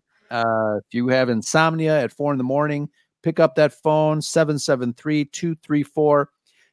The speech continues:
eight six five nine. Leave us a message. We'd love to hear what you guys have to say. You know, Star Wars is a vast universe. It's a vast galaxy of, uh, of who's who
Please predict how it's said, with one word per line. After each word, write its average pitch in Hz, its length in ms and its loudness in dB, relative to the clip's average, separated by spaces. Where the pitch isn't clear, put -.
eight 147 260 2
six - 240 -4
five 151 240 -4
nine. 139 400 0
Leave 143 180 0
us - 140 -4
a 117 80 -2
message. 123 440 -2
We'd 110 180 -6
love 123 320 0
to 120 100 -8
hear 113 480 -4
what 117 280 -2
you 117 80 -4
guys 110 320 -2
have 113 380 -2
to 120 100 -12
say. 104 600 -4
You 156 140 -2
know, 190 120 4
Star 214 420 4
Wars 190 500 2
is 151 160 0
a 151 80 4
vast 156 840 2
universe. 147 560 2
It's 135 160 -6
a 123 40 -2
vast 139 500 0
galaxy 135 640 -2
of, 95 320 -6
uh, 95 540 -4
of 101 200 -2
who's 143 440 -4
who 107 580 -6